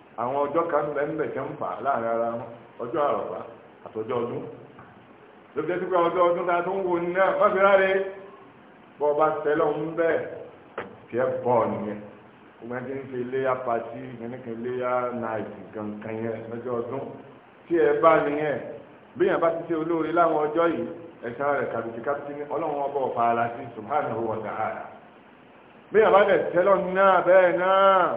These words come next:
lọ́wọ́ máa pé ẹ̀ṣẹ̀ kékeré ń bẹ, yóò di ní ńlá fún ọ lọ́wọ́ náà. Ọlọ́run là wá fún un bẹ́ẹ̀ o.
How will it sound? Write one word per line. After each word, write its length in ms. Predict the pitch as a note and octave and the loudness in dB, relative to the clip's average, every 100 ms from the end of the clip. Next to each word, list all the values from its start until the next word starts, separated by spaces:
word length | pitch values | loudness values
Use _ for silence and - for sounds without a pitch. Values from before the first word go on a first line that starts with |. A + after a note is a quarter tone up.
| - | -4
lọ́wọ́ 240 | A2 C3+ | -2 0
máa 140 | C3+ B2 | 0 -2
pé 160 | C3+ D3+ D#3 D3+ - | -2 -2 -2 -4 -6
ẹ̀ṣẹ̀ 260 | - A#2 A#2 | -8 -8 -8
kékeré 360 | C3+ C#3 C#3 | -8 -4 -2
ń 100 | D#3 | 0
bẹ, 120 | D3+ C#3+ - - - | 0 0 -2 -8 -10
yóò 160 | B2 | -8
di 100 | C3 G#2+ | -8 -8
ní 100 | A2+ | -6
ńlá 140 | A2 | -6
fún 140 | A2 G#2+ | -6 -6
ọ 60 | |
lọ́wọ́ 220 | G#2 G#2 | -4 -2
náà. 160 | G#2 - - - - - - - | -2 -6 -12 -18 -20 -20 -20 -16
Ọlọ́run 320 | - A2 G#2 | -8 -4 -2
là 100 | G#2+ | -2
wá 140 | G2 F2 | -2 -4
fún 160 | F2 | -8
un 80 | F2+ | -10
bẹ́ẹ̀ 140 | E2+ | -10
o. 60 | D2 | -12